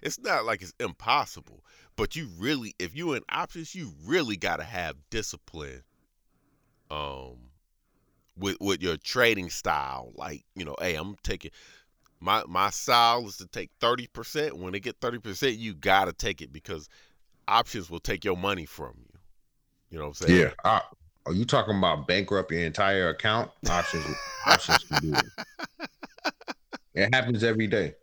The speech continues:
Speaker 2: and people love to think it won't happen. It happens <laughs> every day. Like, I seen people get into options, and then their entire account is gone.
Speaker 1: Mm-hmm.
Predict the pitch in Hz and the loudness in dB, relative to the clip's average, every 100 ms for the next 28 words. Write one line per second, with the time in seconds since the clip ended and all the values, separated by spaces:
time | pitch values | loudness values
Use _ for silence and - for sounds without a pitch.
0 | - 87 123 120 123 101 - 92 107 92 | -6 -2 0 2 2 2 0 2 4 4
1 | 95 110 98 92 87 82 92 92 - 73 | 0 2 0 0 0 0 0 0 -2 -4
2 | 85 95 370 - 302 82 80 76 78 85 | 0 0 0 -6 -4 -2 -2 -4 -6 -6
3 | 76 _ - - 78 69 55 _ _ _ | -8 _ -20 -4 0 0 -4 _ _ _
4 | _ 71 73 - 76 95 - 95 87 - | _ -2 0 0 2 2 2 0 0 -2
5 | 95 92 85 87 92 - - 78 90 - | -2 0 2 2 2 2 0 2 2 2
6 | 87 76 69 76 73 78 69 62 - 85 | 0 0 -2 -2 0 0 -2 -2 0 2
7 | 76 - - 67 50 - - - - _ | 2 0 -2 -2 -2 -8 -10 -10 -14 _
8 | - 90 90 107 120 | -14 -12 -10 -10 -10